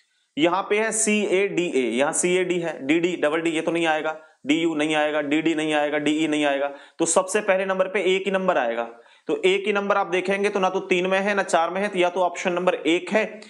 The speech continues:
या option number दो है। इसके बाद देखो, उसके बाद देखो, इसमें भी दो नंबर दे रखा है और यहाँ भी दूसरे नंबर पे दो नंबर है, तो दो नंबर तो आएगा ही आएगा। तो एक और दो को हटा दो, एक को भी हटाओ, दो को भी हटाओ। अब देखो पांच नंबर पहले आएगा या चार नंबर,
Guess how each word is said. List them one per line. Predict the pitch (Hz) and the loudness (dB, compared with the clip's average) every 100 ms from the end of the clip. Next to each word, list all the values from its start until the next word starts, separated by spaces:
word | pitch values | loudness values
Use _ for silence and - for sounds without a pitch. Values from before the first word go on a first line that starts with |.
| - 170 | -8 -2
या | 185 | 0
option | 185 - 185 | 0 -2 -4
number | 170 190 | 0 0
दो | 190 175 | 2 0
है। | 139 101 - _ _ - _ 349 | -2 -6 -12 _ _ -20 _ -2
इसके | 339 214 | 2 2
बाद | 208 202 | 2 0
देखो, | 208 220 | 0 0
उसके | 202 - 202 | -2 -2 0
बाद | 208 | 0
देखो, | 214 220 220 | 0 -2 -2
इसमें | 180 185 202 | -2 0 0
भी | 208 | 2
दो | 185 202 | 0 0
नंबर | 202 208 | 0 0
दे | 196 | 0
रखा | 202 202 214 | 0 0 0
है | 214 - - _ - | -2 -10 -20 _ -2
और | 160 | 0
यहाँ | 170 180 | 2 2
भी | 190 | 0
दूसरे | 185 185 190 | 0 -2 0
नंबर | 190 | 0
पे | 180 | 0
दो | 180 | 0
नंबर | 185 185 196 | 0 0 -2
है, | |
तो | 165 | 0
दो | 170 | 0
नंबर | 180 180 180 | 0 -2 0
तो | 175 | 0
आएगा | 131 123 | 0 0
ही | 123 | 0
आएगा। | 113 110 110 - - 165 | -2 -2 -6 -10 -8 -4
तो | - 185 | 0 0
एक | 196 208 | 0 0
और | 190 | -2
दो | 190 | -2
को | 190 | 0
हटा | 170 160 | 0 0
दो, | 160 180 | -2 0
एक | 170 175 202 | -2 0 -2
को | |
भी | 196 | 0
हटाओ, | 185 196 196 | 0 0 -2
दो | 156 | -2
को | - 135 | -2 -2
भी | 135 | -2
हटाओ। | 113 117 113 - - - | -2 -2 -4 -14 -6 0
अब | 196 | 0
देखो | 196 202 220 | 2 -2 -2
पांच | 220 196 208 | 0 0 0
नंबर | 202 208 | 0 0
पहले | 208 202 202 | 0 0 0
आएगा | 208 240 | 0 -2
या | |
चार | 233 208 180 | 0 0 0
नंबर, | 170 147 117 - - | -2 -2 -2 -6 -20